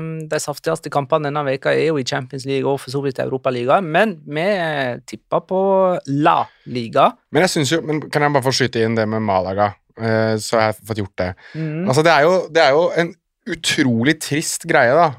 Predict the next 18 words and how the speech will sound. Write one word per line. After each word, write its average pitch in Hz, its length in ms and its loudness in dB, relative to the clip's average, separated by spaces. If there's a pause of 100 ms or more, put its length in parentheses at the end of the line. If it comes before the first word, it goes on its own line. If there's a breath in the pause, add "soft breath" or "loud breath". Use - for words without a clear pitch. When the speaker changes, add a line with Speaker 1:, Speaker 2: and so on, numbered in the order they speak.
Speaker 1:
Ja, 113 100 2
Speaker 2:
at, 170 80 6
Speaker 1:
ja. 202 140 2 (200)
Speaker 2:
at 131 180 0
de 131 200 2
mest 127 360 -2
sannsynlig 117 360 -2
forsvinner 110 480 -2
ned 107 380 0
til 104 320 0
Segunda 101 400 -2
B, 107 200 4
for - 140 -6
det 131 80 4
er 104 120 2
jo, 131 280 0 (640 loud breath)
selv 147 300 0
om, 156 160 2